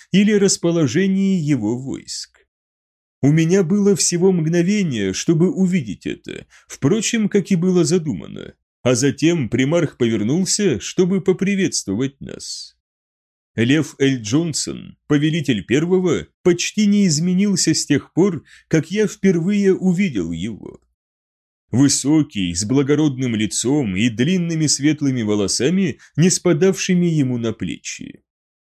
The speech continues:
Теперь у него была короткая светлая щетина на подбородке и щеках, но если не считать его роста,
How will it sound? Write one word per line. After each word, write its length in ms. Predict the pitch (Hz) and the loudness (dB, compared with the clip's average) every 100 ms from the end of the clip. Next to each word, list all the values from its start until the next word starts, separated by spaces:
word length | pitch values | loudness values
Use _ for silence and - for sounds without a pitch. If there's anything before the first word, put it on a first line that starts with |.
| _ _ _ _ | _ _ _ _
Теперь 560 | 123 107 113 151 165 101 | -2 0 2 2 2 -2
у 80 | 117 | 0
него 260 | 151 175 185 | 2 2 2
была 280 | 190 196 | 4 4
короткая 640 | 175 156 165 185 - 165 156 | 4 2 2 0 0 2 2
светлая 560 | - 143 143 131 123 | 2 0 0 0 0
щетина 560 | 107 - 95 135 156 190 | -2 -6 -4 0 0 2
на 100 | 190 | 0
подбородке 680 | 175 156 170 185 175 - 170 | 0 0 2 2 0 -2 -4
и 60 | |
щеках, 680 | 147 - 175 - 135 - _ _ | -4 -4 -4 -4 -8 -10 _ _
но 100 | 131 | 2
если 380 | 143 208 190 175 | 2 2 -2 -2
не 120 | 170 | -2
считать 460 | 151 - 139 160 - | 0 0 0 0 0
его 220 | 113 104 | 0 0
роста, 500 | 117 170 - 208 135 | 0 0 0 0 0